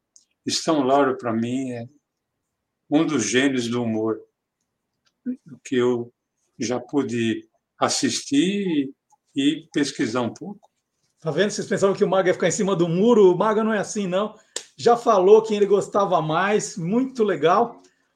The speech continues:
Speaker 2: Vamos terminar, então, o programa de hoje. Lembrando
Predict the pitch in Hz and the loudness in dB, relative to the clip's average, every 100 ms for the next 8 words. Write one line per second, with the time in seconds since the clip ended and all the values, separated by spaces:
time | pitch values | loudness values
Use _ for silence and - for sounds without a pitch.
0 | - 247 311 302 285 285 269 269 269 277 | 0 2 4 2 2 2 2 2 2 2
1 | 226 262 254 185 233 226 233 240 208 320 | 4 6 6 4 6 10 10 10 6 -2
2 | 320 _ _ 240 285 349 247 247 254 254 | -6 _ _ -2 0 2 6 8 8 4
3 | 269 302 - | 2 0 -4